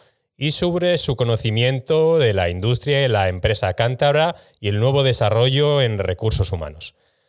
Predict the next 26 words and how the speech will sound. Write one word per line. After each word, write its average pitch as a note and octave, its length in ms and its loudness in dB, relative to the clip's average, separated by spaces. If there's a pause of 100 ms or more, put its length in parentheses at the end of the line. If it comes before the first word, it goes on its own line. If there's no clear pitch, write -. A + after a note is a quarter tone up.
(340)
Y F#3 100 -6
para D#3+ 220 2
finalizar A#2 520 0
nuestro F#2 460 -2
podcast F#2+ 380 -2
semanal B2+ 460 -2
tendremos F#2 440 -4
a F2 80 -2
Óscar F2 380 -4
Pérez E2+ 240 -6
Marcos, C#3+ 400 -4
que - 80 -4
nos F#2 120 -4
va A2 60 0
a A2 40 2
hablar B2+ 260 0
de A2+ 180 0
Impact E3+ 480 -4
Trade, F#2 280 -2 (540)
una D3+ 300 0
actividad G#2 580 0
de C#3 120 0
comercio A#2+ 400 -2
internacional A#2 720 0
de B2+ 80 -2
impacto. - 520 -8